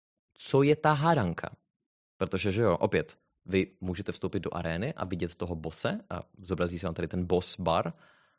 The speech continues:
ale, nebo boss health bar, ale v reálném životě vy nikdy nevíte, co je ta hádanka a kde se skrývá ten démon. Takže kde ho hledat? A na to bych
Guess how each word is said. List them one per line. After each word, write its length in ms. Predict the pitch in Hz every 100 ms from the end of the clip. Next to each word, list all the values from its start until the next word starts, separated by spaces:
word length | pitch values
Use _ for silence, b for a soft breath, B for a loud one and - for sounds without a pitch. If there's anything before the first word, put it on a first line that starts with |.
| b _
ale, 600 | 104 104 107 107 107 104
nebo 140 | 90 85
boss 240 | 85 90
health 220 | 85 85
bar, 320 | 87 110 165 - b b b _ _
ale 140 | 95 98
v 40 |
reálném 240 | 98 104 98
životě 380 | 104 101 107
vy 200 | 95 95 - -
nikdy 260 | 123 208
nevíte, 340 | 135 82 80 -
co 260 | - 85
je 140 | 85 78 _ _ _
ta 100 | 90
hádanka 560 | 80 80 85 80 - 82
a 40 |
kde 200 | 78 82
se 120 | 82
skrývá 400 | 85 - 82 78
ten 180 | - 73
démon. 260 | 69 58 50 -
Takže 400 | 85 - 87 82 - _
kde 420 | 92 104 87 98
ho 160 | 90 101
hledat? 480 | 117 160 - - B B B B B B B B -
A 380 | 110 113 113 -
na 140 | 113
to 300 | 135 190 202 -
bych 260 | 135 135